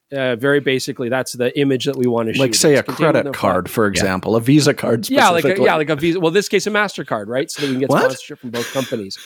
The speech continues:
Speaker 1: Um,
Speaker 2: You lost
Speaker 1: so
Speaker 2: me.
Speaker 1: imagine this rectangular composition you're trying to shoot, and then that light comes through your lens. You want that rectangle to stay rectangular. You want the corners to line up. You want the edges to be straight. You want light poles to be, you know, vertical lines, and you want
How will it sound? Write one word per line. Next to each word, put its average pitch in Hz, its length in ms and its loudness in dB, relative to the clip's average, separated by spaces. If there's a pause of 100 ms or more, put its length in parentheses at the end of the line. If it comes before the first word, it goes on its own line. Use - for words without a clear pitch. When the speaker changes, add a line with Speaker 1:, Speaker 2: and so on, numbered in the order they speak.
(340)
Speaker 1:
Um, 160 500 0
Speaker 2:
You 180 120 4
lost 135 260 2
Speaker 1:
so - 40 -10
Speaker 2:
me. - 80 0
Speaker 1:
imagine 220 340 -2
this 185 260 -2
rectangular 170 640 0
composition 151 520 -2
you're 135 60 -2
trying 139 260 -2
to 131 60 -2
shoot, 131 300 -2
and 143 100 -4
then 160 120 2
that 175 200 0
light 165 200 -2
comes 147 280 -4
through 160 120 -8
your 147 100 0
lens. 135 320 0 (240)
You 196 160 2
want 254 380 0
that 180 340 0
rectangle 180 680 -2
to 156 140 -4
stay 160 260 0
rectangular. 156 520 0
You 135 120 2
want 156 180 0
the 160 80 -6
corners 151 420 0
to 170 120 -4
line 135 260 0
up. 143 160 -4
You 143 60 0
want 135 160 0
the 143 100 -6
edges 139 300 -2
to 147 80 -12
be 143 100 -4
straight. 139 460 -2
You 135 120 -2
want 135 240 -2 (380)
light 151 300 -2
poles 147 460 0
to 151 100 -4
be, 143 520 2
you 139 260 -4
know, 139 120 2
vertical 147 580 -2
lines, 135 540 0
and 123 100 -4
you 123 120 -2
want 135 240 -2